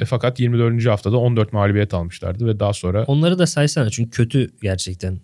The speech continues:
Speaker 2: Boldrin dışındakiler kötü. Umar, Çatsi-, Çaristeyas mı? Çat-,
Speaker 1: Çatsisiyas.
Speaker 2: Çatsisiyas.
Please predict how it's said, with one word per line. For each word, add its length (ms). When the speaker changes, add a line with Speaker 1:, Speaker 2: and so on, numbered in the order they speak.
Speaker 2:
Boldrin 540
dışındakiler 540
kötü. 360
Umar, 480
Çatsi-, 760
Çaristeyas 760
mı? 60
Çat-, 320
Speaker 1:
Çatsisiyas. 720
Speaker 2:
Çatsisiyas. 800